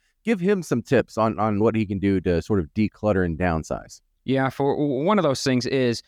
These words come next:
Speaker 2: you know, just consolidation, consolidating accounts. It just makes it much easier to manage, and it makes it easier so you know what's going on in each one of your accounts. If you, if you got multiple accounts, uh, you know, all over the place,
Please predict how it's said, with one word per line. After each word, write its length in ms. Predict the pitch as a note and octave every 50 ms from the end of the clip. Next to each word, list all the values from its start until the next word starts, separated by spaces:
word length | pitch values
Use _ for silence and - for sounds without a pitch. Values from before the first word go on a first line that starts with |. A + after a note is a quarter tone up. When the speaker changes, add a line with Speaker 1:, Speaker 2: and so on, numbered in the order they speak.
| _ _ _ _
Speaker 2:
you 100 | - A#2+
know, 160 | A#2+ A#2 A#2
just 200 | A2+ - A#2+ -
consolidation, 880 | - - B2 - - G2 G#2+ G#2 G#2+ G#2 G2+ G2 G2 - A2 G#2 G#2 - _
consolidating 720 | _ - A2+ - - G#2+ A2 A2 G#2+ G#2 G#2+ G#2+ A2 A2 G#2
accounts. 560 | G2+ - G#2 F#2+ F#2 F#2 G2+ - - - - _ _ _ _ _ -
It 120 | G#2+ G#2
just 180 | - B2 G#2+ -
makes 220 | A2+ G#2+ G#2 -
it 60 | A2+
much 240 | D2+ G#2+ G#2+ G#2+ -
easier 360 | A2+ A2 G#2 G#2 G#2+ G#2+ G#2
to 80 | G#2+ G#2+
manage, 340 | G#2 G2+ G2+ G2+ G#2 A2 -
and 240 | C3+ E3 F3+ F#3+ F#3+
it 60 | F3
makes 240 | F3+ F#3 G3 - -
it 120 | B3 A#3+
easier 420 | - F3+ F#3+ F3+ F3+ F#3 F3+ E3+ _ _ _ _ _
so 120 | - E3
you 100 | F3 E3
know 160 | E3 D#3+ D3+
what's 160 | E3 E3 D#3+ -
going 240 | - D3 D3 C#3
on 200 | C3 C3 D3 D#3
in 100 | D3 A2+
each 160 | G#2 G#2 - -
one 120 | G#2+ G2
of 120 | G2 F#2
your 140 | G2 F#2 F2+
accounts. 380 | F2+ - - F2+ E2+ F#2 - -
If 100 | G#2 -
you, 160 | B2+ D3 C#3+ _
if 140 | C3 A2+ -
you 60 | D#3
got 160 | - G#3+ -
multiple 340 | B2+ C3 D3 - C#3+ C3+ B2+
accounts, 340 | A#2 - A#2 A2+ A#2+ A#2 - - _ -
uh, 100 | G#2 A2+
you 180 | A2+ G#2+ G#2+
know, 300 | G#2+ G#2+ G#2+ G2+ G2+ G2 - _ _ _ _ _
all 180 | - A#2 A#2
over 140 | B2+ B2+ A#2+
the 80 | A#2 A2+
place, 300 | - A2+ G#2+ A2 -